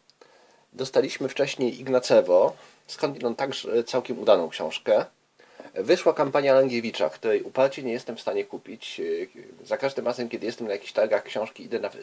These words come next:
idę na stoisko Bellony i zawsze słyszę, że albo nie ma, albo że już nie ma. No i teraz wyszły Siemiatycze tysiąc osiemset sześćdziesiąt trzy. Od razu powie-, po-,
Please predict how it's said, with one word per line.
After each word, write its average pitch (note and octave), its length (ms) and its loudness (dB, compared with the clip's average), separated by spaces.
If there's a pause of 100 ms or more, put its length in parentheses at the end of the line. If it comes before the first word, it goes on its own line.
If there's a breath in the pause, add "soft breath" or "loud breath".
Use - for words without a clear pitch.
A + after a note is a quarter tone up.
(140)
idę A#2 160 -4
na G#2 100 0
stoisko G2+ 400 -6
Bellony G2+ 400 0 (340 soft breath)
i A#2+ 240 -10
zawsze B2 320 0
słyszę, A2 240 -10
że G#2 140 0
albo D3+ 320 4
nie D#3 160 -2
ma, D#3+ 200 0
albo B2+ 300 2
że B2 120 -4 (160)
już A2 300 -4
nie D#2+ 100 -8
ma. A2+ 240 -2 (840 loud breath)
No G#3+ 160 4
i G#3+ 100 -2
teraz F3 300 6
wyszły C#3 320 -4
Siemiatycze C3 480 -2
tysiąc B2 260 -8
osiemset - 360 -14
sześćdziesiąt A2+ 440 -6
trzy. - 340 -12 (1120 soft breath)
Od D3 140 0
razu A3+ 220 4
powie-, F3+ 280 6
po-, F3 220 6